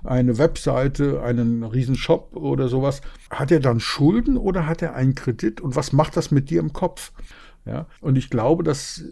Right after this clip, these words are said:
wir versuchen sollten, es gibt so die, die Meinung, dass man überhaupt nicht bankfinanziert oder überhaupt fremdfinanziert arbeiten sollte. Ja, kann man dann schnell hochskalieren? Ich glaube, dass es mit Fremdkapital oft besser geht,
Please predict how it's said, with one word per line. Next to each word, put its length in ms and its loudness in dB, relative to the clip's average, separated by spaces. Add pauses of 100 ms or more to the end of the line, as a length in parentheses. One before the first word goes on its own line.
(120)
wir 280 -2
versuchen 420 -2
sollten, 540 -4 (200)
es 120 -8
gibt 180 0
so 100 6
die, 160 4
die 120 2
Meinung, 420 4
dass 160 -4
man 500 -6 (120)
überhaupt 400 0
nicht 440 0
bankfinanziert 1200 0
oder 180 0
überhaupt 300 -4
fremdfinanziert 760 0
arbeiten 400 2
sollte. 360 0 (400)
Ja, 420 -2 (180)
kann 220 0
man 180 6
dann 140 4
schnell 460 2
hochskalieren? 880 0 (320)
Ich 200 -8
glaube, 360 2
dass 240 2
es 280 -10
mit 380 -4
Fremdkapital 1120 0 (240)
oft 320 -2
besser 300 4
geht, 420 -2